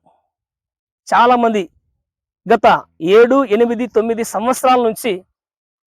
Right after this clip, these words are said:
నా సలహాలు, సూచనలు తీసుకుంటున్న వాళ్ళు చాలామంది క్రాప్‌కి వెళ్ళారు. చాలామంది కూడా ఫ్లవరింగ్ స్టేజ్లో ఉన్నారు. చాలా అద్భుతమైన ఫ్లవర్ సెట్ అయింది. కొంతమంది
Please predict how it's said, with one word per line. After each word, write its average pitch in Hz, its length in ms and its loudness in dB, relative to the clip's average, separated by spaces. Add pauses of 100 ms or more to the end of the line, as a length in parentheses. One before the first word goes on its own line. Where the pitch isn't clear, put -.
(1700)
నా 240 140 8
సలహాలు, 294 400 6
సూచనలు 277 380 0
తీసుకుంటున్న 240 400 -2
వాళ్ళు 247 220 0
చాలామంది 233 500 2
క్రాప్‌కి 202 320 0
వెళ్ళారు. 208 260 4 (1160)
చాలామంది 302 600 4
కూడా 262 200 4 (360)
ఫ్లవరింగ్ 233 420 2
స్టేజ్లో 226 440 2
ఉన్నారు. 208 260 2 (580)
చాలా 254 200 4
అద్భుతమైన 285 600 4
ఫ్లవర్ 240 320 2
సెట్ 214 260 -2
అయింది. 226 240 0 (640)
కొంతమంది 330 540 2